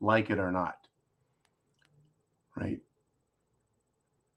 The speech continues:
Saving ourselves from the coming storm of economic and social upheaval, folks.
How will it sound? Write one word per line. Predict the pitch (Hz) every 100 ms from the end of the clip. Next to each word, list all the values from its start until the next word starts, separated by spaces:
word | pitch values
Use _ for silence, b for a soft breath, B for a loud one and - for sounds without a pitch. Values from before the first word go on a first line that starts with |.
| _ _ _ _ _ _ _ _ -
Saving | - 143 151 156
ourselves | 131 117 - 127 104 - -
from | - 123
the | 110
coming | - 123 123 110
storm | - - 139 139 135 131 -
of | 113 123
economic | 143 147 120 117 117 113
and | 107
social | - 123 113 117 107
upheaval, | 101 127 113 98 85
folks. | 90 90 87 - -